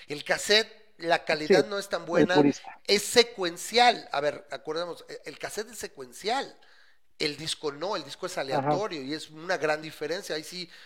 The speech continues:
Speaker 1: pues yo me brinco y todo, ¿no? A lo mejor el cassette sería para hacerme una mezclada.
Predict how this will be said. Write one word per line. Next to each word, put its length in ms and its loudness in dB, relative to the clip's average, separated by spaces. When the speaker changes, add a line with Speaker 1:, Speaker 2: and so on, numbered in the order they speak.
Speaker 1:
pues 140 -14
yo 120 -2
me 140 0
brinco 300 -4
y 40 -10
todo, 340 -4
¿no? 100 -6
A 60 -2
lo 80 -4
mejor 380 -4
el 120 -8
cassette 340 -10
sería 220 -4
para 120 -8
hacerme 260 -6
una 220 -4
mezclada. 640 -2